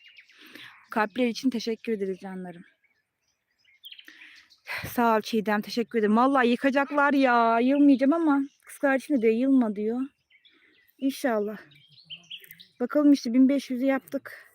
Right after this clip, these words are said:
Bin beş yüz kaldı. Ama çok zoruma gidiyor. Gerçekten zoruma gidiyor. Millet hiç video çekmemiş Çiğdem.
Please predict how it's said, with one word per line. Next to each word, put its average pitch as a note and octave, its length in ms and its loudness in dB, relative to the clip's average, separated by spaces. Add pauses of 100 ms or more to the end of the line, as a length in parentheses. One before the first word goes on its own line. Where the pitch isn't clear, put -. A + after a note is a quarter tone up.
(160)
Bin A#3+ 140 4
beş B3 200 -2
yüz B3+ 120 -8
kaldı. F#3 400 -10 (1500)
Ama A3+ 120 -2
çok C#4 200 -4
zoruma B3+ 340 4
gidiyor. F3 280 -4
Gerçekten B3 380 -2
zoruma A3 280 0
gidiyor. F3 200 -2
Millet A#3+ 400 0
hiç C#4+ 220 0
video G#3+ 220 2
çekmemiş F3+ 460 -8
Çiğdem. F3+ 340 -4